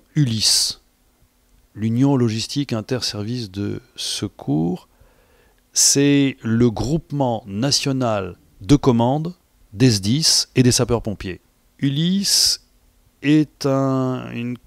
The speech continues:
basé sur une convention de groupement à la carte, c'est-à-dire la liberté pour, euh, chaque membre de participer ou pas à un achat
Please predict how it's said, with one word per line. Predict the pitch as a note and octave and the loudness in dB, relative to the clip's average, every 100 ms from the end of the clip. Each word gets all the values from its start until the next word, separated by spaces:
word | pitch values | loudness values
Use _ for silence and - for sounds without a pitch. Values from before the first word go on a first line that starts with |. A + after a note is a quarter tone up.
| _ _ _ - - | _ _ _ -20 -18
basé | A#2 C#3 B2+ E3 | 0 4 6 6
sur | - B2 | 4 2
une | A#2+ | 0
convention | A2 - E3+ D3 C3 - C3+ | 0 2 4 4 2 0 0
de | G#2+ | 0
groupement | F#2+ G#2+ - B2+ C3+ D3 - - | -2 -4 -4 -2 0 0 -2 -2
à | |
la | A#2+ | -2
carte, | A#2 G#2 F2+ F2+ - - _ _ | 0 -4 -4 -6 -14 -18 _ _
c'est-à-dire | - - G#2 G#2 G2 B2 C#3 C#3+ _ - - - | -10 -6 -4 -4 -4 -2 -2 -4 _ -20 -18 -2
la | G2+ | 0
liberté | A2 B2 B2+ A#2 - - B2+ C3 C#3+ E3 - - - _ - | 2 4 4 2 -2 0 2 2 -2 -8 -16 -20 -20 _ -6
pour, | B2+ B2+ C3 A2+ - A#2 | 0 2 2 0 -10 -14
euh, | G#2+ | -6
chaque | - C#3 - | -2 -2 0
membre | A#2+ B2+ D#3 B2 | 2 2 0 -2
de | F#2 | 0
participer | - A2 - A#2+ - A#2+ C3+ C3+ | 2 2 2 -6 -4 -4 0 0
ou | C3 | -2
pas | A#2 B2+ B2 C#3 - | -2 0 2 0 -4
à | A2+ | -6
un | A2 | -4
achat | G#2+ G2+ - F2+ | -6 -8 -10 -12